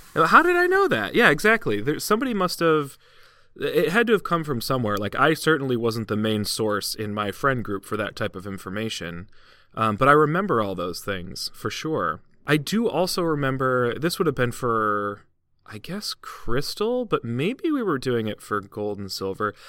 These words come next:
Speaker 2: I did have a friend who I would look at sprites for the games, but I don't know if that was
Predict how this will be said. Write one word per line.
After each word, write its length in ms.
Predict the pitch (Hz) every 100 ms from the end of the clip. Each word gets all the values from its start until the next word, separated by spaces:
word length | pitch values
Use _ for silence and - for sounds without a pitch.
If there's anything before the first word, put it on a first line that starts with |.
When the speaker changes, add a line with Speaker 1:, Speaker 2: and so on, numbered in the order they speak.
| - -
Speaker 2:
I 100 | 160
did 220 | 147 131
have 260 | 175 185 127
a 160 | 127
friend 600 | - 117 123 113 98 92 -
who 580 | - 120 120 113 113 113 - _ _
I 100 | 120
would 240 | 131 127 123
look 220 | 131 -
at 200 | 120 -
sprites 1000 | - - - 117 135 120 - - - - _
for 920 | - - - 120 117 110 107 107 104 107 _ -
the 80 | 110
games, 560 | 104 180 170 120 104
but 120 | -
I 60 | 135
don't 140 | 254
know 120 | 208 170
if 100 | -
that 180 | 156 135
was 480 | 123 113 - -